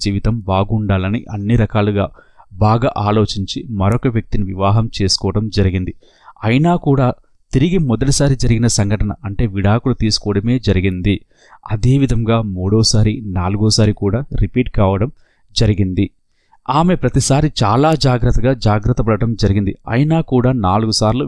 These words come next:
విడాకులు తీసుకోవాల్సిన పరిస్థితి ఎదురు కావడం జరిగింది. మనకు చూడటానికి ఆమె ప్రతిసారి పొరపాటు చేసింది అని అనిపిస్తుంది, కానీ ఆమె మాత్రం ప్రతిసారి తీసుకోవాల్సిన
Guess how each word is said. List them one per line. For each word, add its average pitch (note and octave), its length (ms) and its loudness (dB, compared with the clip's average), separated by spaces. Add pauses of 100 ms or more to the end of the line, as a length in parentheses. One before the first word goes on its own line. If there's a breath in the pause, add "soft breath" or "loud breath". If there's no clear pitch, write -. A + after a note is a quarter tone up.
విడాకులు G#2+ 440 -2
తీసుకోవాల్సిన G#2 500 -4 (680 loud breath)
పరిస్థితి - 420 4 (140)
ఎదురు A#2+ 280 0
కావడం A2 280 2 (100)
జరిగింది. F#2+ 380 0 (540)
మనకు F3 240 2 (120)
చూడటానికి A#2+ 540 2 (200)
ఆమె C3+ 140 2 (100)
ప్రతిసారి B2 460 2 (100)
పొరపాటు C3 420 0 (120)
చేసింది A2 400 0 (160)
అని A2 180 -2 (100)
అనిపిస్తుంది, G2+ 580 0 (180)
కానీ G2 260 0 (240)
ఆమె A#2+ 160 0 (100)
మాత్రం G2 260 0 (100)
ప్రతిసారి G#2+ 480 0 (100)
తీసుకోవాల్సిన G2+ 520 -2